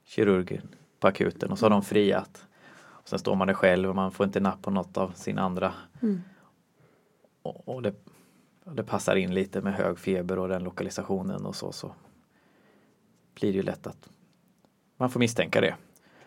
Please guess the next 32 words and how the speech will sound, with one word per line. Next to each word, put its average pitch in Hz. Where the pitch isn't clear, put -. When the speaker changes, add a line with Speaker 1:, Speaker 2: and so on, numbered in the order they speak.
Speaker 1:
Men 107
precis 107
som 98
med 101
en 98
oklar 92
appendicit 95
så -
är 98
det 92
ju 95
någonting 92
som 98
man 92
då 95
får 92
ha 87
lite, -
man 92
får 101
ha 95
lite 98
uppföljning 107
på -
och 87
lite 95
tydliga 98
instruktioner 92
kring 92
föräldrarna 90
om 87
de, 90